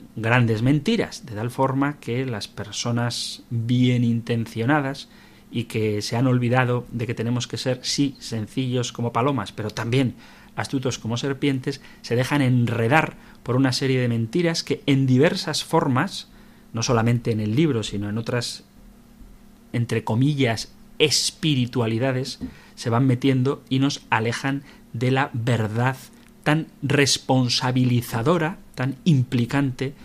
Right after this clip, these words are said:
que es creer en Dios. Es cierto que uno, de alguna manera, puede modificar su manera de vivir si cambia su forma de pensar. Pero de ahí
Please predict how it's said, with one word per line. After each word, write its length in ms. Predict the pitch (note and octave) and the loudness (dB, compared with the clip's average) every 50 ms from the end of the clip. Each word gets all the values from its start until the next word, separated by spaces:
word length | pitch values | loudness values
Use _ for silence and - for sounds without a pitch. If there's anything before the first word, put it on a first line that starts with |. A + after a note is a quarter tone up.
| - - - - - - | -20 -20 -20 -20 -18 -8
que 220 | - - A2 A2 | -2 0 2 2
es 200 | A#2+ B2+ - - - - - - - - | 2 0 -4 -8 -12 -20 -20 -20 -12 -6
creer 380 | - A2 G2+ G2+ G2 G#2 C3 - - - - - - - | -4 -4 -2 -2 -4 -4 -6 -10 -16 -20 -20 -16 -10 -8
en 200 | G#2+ G2 F2+ F2+ | -8 -8 -8 -10
Dios. 520 | F2 - - - - - - - - - - - - - - - - - - _ _ - - - - - - - - - - - - _ - - - | -14 -16 -20 -20 -16 -14 -14 -14 -14 -16 -20 -20 -20 -20 -20 -20 -20 -20 -20 _ _ -20 -20 -20 -20 -20 -20 -20 -20 -20 -20 -20 -20 _ -20 -20 -12
Es 160 | - B2 - | -8 -8 -6
cierto 580 | - - C3+ D3 D#3 D3+ D3 - - G3 A#3 G#3+ - - - - - - - | 0 6 8 8 8 8 4 -4 -4 -4 -4 -6 -10 -20 -20 -20 -20 -20 -10
que 120 | - - A2+ | -4 -2 0
uno, 300 | A2+ B2 C3+ D3 C#3+ - - | 2 4 2 2 0 -2 -4
de 220 | B2 A#2 B2+ A2+ | 0 2 4 4
alguna 440 | G#2+ G#2+ G#2 G#2+ G#2 C3 E3 E3+ E3 | 4 2 2 2 4 6 6 6 6
manera, 440 | E3 D#3+ E3 E3+ D3+ D#3 E3 F#3 - - - - - - - - | 4 4 4 4 2 2 0 -2 -6 -16 -20 -20 -20 -16 -6 0
puede 240 | B2+ A#2+ B2+ C#3 | 4 4 6 6
modificar 680 | C#3 C3+ B2+ B2 A#2 A#2+ A2+ - A#2+ A#2 - C#3 C#3 C#3 | 6 6 4 4 4 2 0 -2 -4 -2 0 0 0 -2
su 180 | - - B2 A2+ | -2 -4 -2 -2
manera 340 | G#2+ G#2+ G#2+ A#2 B2 B2+ | -2 -2 -2 0 0 0
de 80 | B2+ C3+ | 0 0
vivir 400 | B2+ B2+ C3 C3+ C#3 C#3+ D3+ G3 - - - - - - - | 0 0 2 2 2 2 0 -4 -14 -18 -20 -20 -20 -18 -12
si 240 | - - - C3+ C3 | -6 -2 -2 -2 -2
cambia 480 | C3+ - A2 A2+ A2 A#2 C3 C#3+ - | -2 -2 -2 0 0 2 0 0 -2
su 160 | - - B2 | -4 -8 -8
forma 280 | - - G2+ G2 G2 F#2+ | -6 -8 -8 -8 -8 -10
de 100 | G2 F#2+ | -8 -6
pensar. 440 | - C3+ C#3+ D3 - A3 G#3 - - - - - - - - - - - | -4 -2 -2 -2 -2 -4 -6 -6 -10 -18 -20 -20 -20 -20 -20 -20 -12 -4
Pero 200 | - A#2+ A2+ A#2 | 0 2 4 4
de 140 | A#2 B2 A#2+ | 4 4 4
ahí 320 | A#2 C3 F3+ F#3+ C#3 - | 4 4 4 2 2 -2